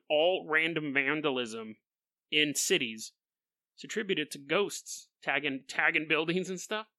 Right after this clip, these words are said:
I wonder if you spray painted a ghost, if you'd be able to see 'em. I <laughs> wonder if basically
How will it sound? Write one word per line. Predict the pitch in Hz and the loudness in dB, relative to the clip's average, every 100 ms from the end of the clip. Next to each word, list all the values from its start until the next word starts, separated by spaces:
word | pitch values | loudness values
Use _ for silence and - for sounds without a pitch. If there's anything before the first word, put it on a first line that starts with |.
| _ _ _ _ _ _ | _ _ _ _ _ _
I | 156 | -4
wonder | 190 | -2
if | 185 | -2
you | 143 | -6
spray | - 147 143 | -4 0 -2
painted | - 131 120 | -2 -6 -8
a | |
ghost, | 107 123 123 - - | -8 -6 -6 -8 -16
if | 123 | -12
you'd | 131 127 | -12 -6
be | 120 | -6
able | 120 110 | -6 -10
to | |
see | - 127 113 | -10 -10 -10
'em. | 104 | -10
I | 123 | -10
<laughs> | 147 - | 2 8
wonder | 330 277 | 8 8
if | - | 12
basically | 302 - - 294 | 12 12 2 2